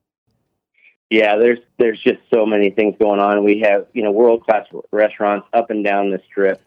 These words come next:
You know, the, the entertainment v-, venues are second to none, and they just keep adding to those as,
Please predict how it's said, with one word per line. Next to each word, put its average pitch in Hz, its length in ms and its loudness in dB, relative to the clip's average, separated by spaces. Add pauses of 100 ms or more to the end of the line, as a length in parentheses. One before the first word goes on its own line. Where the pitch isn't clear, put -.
(100)
You 104 100 -8
know, 95 160 -2
the, 98 380 0
the 95 240 -4
entertainment 107 680 -4
v-, 95 240 -10
venues 104 520 0 (380)
are 101 260 0
second 104 360 -2
to 98 100 -2
none, 98 520 0
and 95 280 -4
they 98 80 2
just 113 220 -6
keep 113 220 0
adding 104 440 0
to 98 100 0
those 101 420 0
as, 98 200 2